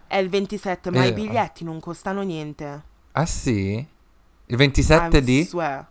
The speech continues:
Speaker 2: agosto?
Speaker 1: Ottobre.
Speaker 2: Ot-, ah, ottobre. Oh, ok. Ok. Ah, ma non vieni tu qua in
Speaker 1: Are you
Speaker 2: quel
Speaker 1: coming?
Speaker 2: periodo? Non è, non vieni tu qua quel
Speaker 1: No, è la setti-, io sono da te la settimana prima.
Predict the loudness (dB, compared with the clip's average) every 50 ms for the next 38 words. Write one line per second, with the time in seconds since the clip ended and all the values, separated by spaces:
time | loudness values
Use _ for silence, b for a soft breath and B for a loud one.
0 | _ _ _ -2 0 2 2 0 0 -2 -6 -2 -2 0 0 -2 -6 -12 _ _
1 | _ _ _ _ _ _ _ _ -20 _ _ _ _ _ _ _ _ _ _ _
2 | _ -6 -6 -6 -4 -4 -4 -4 -4 -6 -6 -4 -4 -4 -6 -8 -10 -4 0 0
3 | 0 0 0 -2 -2 -4 -8 _ _ _ 0 0 2 2 2 4 2 2 2 0
4 | 0 -2 -2 -2 -2 -4 -2 -2 -2 -2 0 0 0 -2 -4 -6 -8 -10 -14 -16
5 | -12 -10 -8 -8 -8 -8 -10 -10 -12 -14 -16 _ _ _ _ _ _ _ _ _
6 | _ -20 -20 _ _ _ _ _ _ _ _ -20 -20 _ _ -14 -14 -10 -6 -6
7 | -6 -6 -6 -8 -12 -16 -20 _ _ _ -4 -2 2 2 2 2 2 0 0 2
8 | 2 4 4 2 0 -2 -4 -6 -6 -2 0 0 0 2 2 0 0 2 2 2
9 | 2 2 2 0 -4 -8 -4 -2 0 2 2 2 0 -2 -4 -4 -2 -2 -2 -2
10 | -2 -4 -4 -6 -10 -4 -2 -2 -2 -2 -2 -4 -2 -2 -2 -2 0 2 2 2
11 | 0 -2 -6 -12 -4 -2 0 0 0 -2 -2 -6 -8 -10 -12 -10 -4 -4 -4 -4
12 | -4 -4 -2 -2 0 0 0 -2 -2 0 0 0 2 0 0 -2 -4 -4 -4 -6
13 | -8 -8 -6 -4 -4 -4 -4 -6 -8 -8 -8 -10 -10